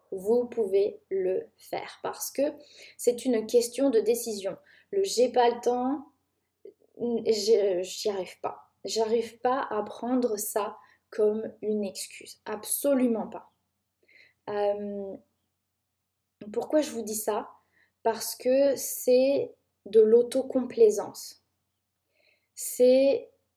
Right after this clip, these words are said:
de l'auto-excuse, euh, c'est un confort. En fait, on ne veut pas sortir de son petit confort. On a sa petite routine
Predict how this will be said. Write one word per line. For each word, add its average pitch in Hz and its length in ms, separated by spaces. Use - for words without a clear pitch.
de 208 160
l'auto-excuse, 233 1900
euh, 196 340
c'est 208 520
un 196 340
confort. 208 540
En 202 80
fait, 262 280
on 214 140
ne 202 180
veut 226 260
pas 254 220
sortir 233 800
de 214 160
son 220 260
petit 247 420
confort. 220 640
On 220 160
a 247 100
sa 254 180
petite 277 440
routine 233 580